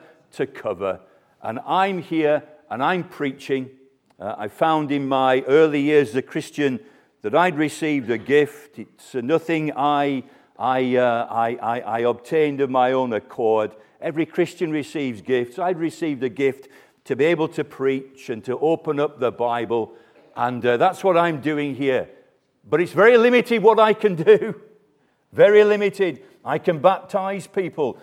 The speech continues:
Uh, I could administer the bread and the wine in communion. Uh, I can pray. I can read the Bible. I can explain the Bible. And it hits your ears, and, uh, your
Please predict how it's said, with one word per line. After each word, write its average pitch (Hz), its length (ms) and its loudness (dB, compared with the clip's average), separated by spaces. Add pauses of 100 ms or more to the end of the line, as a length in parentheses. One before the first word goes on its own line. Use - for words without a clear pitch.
(120)
Uh, 123 160 -6
I 151 160 -2
could 156 160 -4
administer 160 560 0
the 165 160 -2
bread 165 320 0
and 175 120 -4
the 175 80 0
wine 175 300 2
in 180 120 -6
communion. 175 640 -2 (220)
Uh, 127 140 -4
I 165 220 0
can 170 280 -4
pray. 185 420 -2 (180)
I 147 160 0
can 160 240 -2
read 165 240 0
the 165 80 -2
Bible. 165 520 0 (200)
I 139 180 0
can 165 200 -4
explain 165 720 -4
the 151 100 -2
Bible. 123 500 -2 (380)
And 143 140 -2
it - 140 -10
hits - 300 -8
your 214 380 6
ears, 202 640 2 (520)
and, 143 320 -2
uh, 151 180 8
your 147 440 6